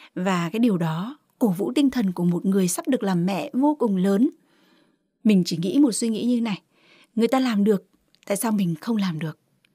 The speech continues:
Mình chắc chắn cũng sinh thường được như những bà mẹ kia. Và mình biết rằng là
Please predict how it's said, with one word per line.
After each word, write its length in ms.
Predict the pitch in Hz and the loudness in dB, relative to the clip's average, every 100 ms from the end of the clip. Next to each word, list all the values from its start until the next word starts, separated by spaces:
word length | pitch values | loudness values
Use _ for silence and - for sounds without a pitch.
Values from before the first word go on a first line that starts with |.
| _ _ - | _ _ 0
Mình 280 | 208 208 175 | 4 4 2
chắc 180 | 170 - | -2 -6
chắn 260 | 202 180 | -4 -4
cũng 180 | - - | -4 -4
sinh 200 | - 226 | -4 -6
thường 240 | - 214 175 | -4 -2 -2
được 200 | 170 185 | -2 2
như 180 | 233 262 | 6 6
những 240 | 233 240 | 4 0
bà 120 | 220 | 0
mẹ 180 | 180 - | -2 -2
kia. 260 | - 240 247 - _ _ _ _ _ _ | -2 -2 -2 -4 _ _ _ _ _ _
Và 400 | - 233 208 208 | -4 0 2 2
mình 260 | 214 220 220 | 2 2 4
biết 240 | 294 403 | 2 2
rằng 180 | - 214 | -2 -2
là 160 | 185 | -2